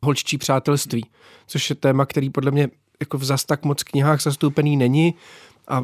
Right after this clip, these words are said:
rozhodně ne komplexně, a tady ano, a myslím si, že to je jako ústřední téma té knížky, stejně tak jako ještě vztahy s rodičema. Na druhou stranu, když jsem četl jinou do Japonska vloženou knihu,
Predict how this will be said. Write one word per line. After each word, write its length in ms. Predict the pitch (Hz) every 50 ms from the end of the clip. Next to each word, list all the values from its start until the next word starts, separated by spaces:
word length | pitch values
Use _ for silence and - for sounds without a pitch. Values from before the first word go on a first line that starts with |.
| - _ - - -
rozhodně 420 | - - 131 127 123 135 131 139 143
ne 100 | 143 127
komplexně, 600 | - 117 107 101 135 143 143 - - - 185 -
a 100 | - -
tady 220 | - 135 117 104
ano, 340 | - 110 110 104 113 147 175
a 20 |
myslím 220 | - 123 - - 127
si, 80 | 135
že 80 | 135 123
to 100 | - 139
je 20 |
jako 180 | 127 120 - -
ústřední 580 | - 139 113 - - - - 135 131 127 123 120
téma 240 | 131 127 127 123
té 140 | 123 - 131
knížky, 460 | - - 135 127 127 - - 143 143
stejně 280 | 135 - - 123 120 117
tak 160 | - 110 -
jako 200 | 123 110 - 131 123
ještě 340 | 120 - - - 127 117 - -
vztahy 320 | - - - 113 120 123
s 80 | - -
rodičema. 580 | 117 107 - 139 120 - 151 151 151 151 156 -
Na 160 | 160 160 160 147
druhou 340 | 143 151 151 156 160 160
stranu, 720 | 147 - - - 160 147 143 151 156 160 160 160 156 160 - -
když 220 | 143 139 139 -
jsem 160 | - 156 147
četl 480 | - - 147 143 - 151 143 143 135 - - _ -
jinou 460 | 127 113 131 135 143 156 160 156 151 -
do 200 | - 135 131 139
Japonska 460 | 139 139 - - 147 143 - - - 143
vloženou 440 | 135 143 139 143 147 143 143 139
knihu, 640 | 135 - - 139 135 135 135 139 139 139 135 139 139